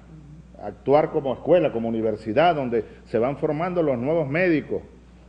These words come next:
eh, que van entrando al sistema. Mm, yo quería saber si hay allí algunos, eh, estudiantes de,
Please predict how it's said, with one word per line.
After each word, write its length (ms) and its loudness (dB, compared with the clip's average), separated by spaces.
eh, 120 -14
que 100 0
van 180 0
entrando 460 2
al 80 0
sistema. 460 -2
Mm, 960 -12
yo 120 0
quería 280 4
saber 280 2
si 140 0
hay 140 2
allí 260 4
algunos, 340 0
eh, 300 0
estudiantes 680 2
de, 380 0